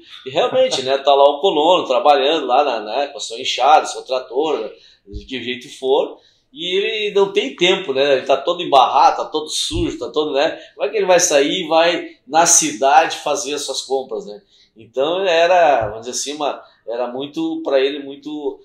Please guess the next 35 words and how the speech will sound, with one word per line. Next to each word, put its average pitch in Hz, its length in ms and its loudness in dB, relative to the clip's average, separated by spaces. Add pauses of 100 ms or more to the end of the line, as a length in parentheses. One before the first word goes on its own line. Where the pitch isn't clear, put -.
(140)
ah, 120 180 -4 (120)
favorável 135 640 4
ele 135 160 0
receber 135 560 -4
ali 123 120 -8
o 135 120 -12
cara 135 260 0
e 143 60 -12
tirando 135 260 -4
os 131 100 -16
pedinhos 147 720 -10
e 143 40 -16
o - 20 -20
pessoal 143 380 -2
vinha 135 240 -8
lá 127 160 -4
e 135 60 -6
entregava 127 520 -2
o - 40 -18
pedido 127 320 -18
pra 139 180 -8
ele. 117 220 -8 (640)
E 131 60 -2
aí 175 100 6
eles 285 160 -2
contou 202 400 2
até 165 220 2
que 185 340 -6
ele 165 120 -4
fazia, 165 640 0
né, 139 380 -2
o 117 220 -12
próprio, 151 680 -2 (340)
ah, 113 680 0
agricultor, 131 840 -4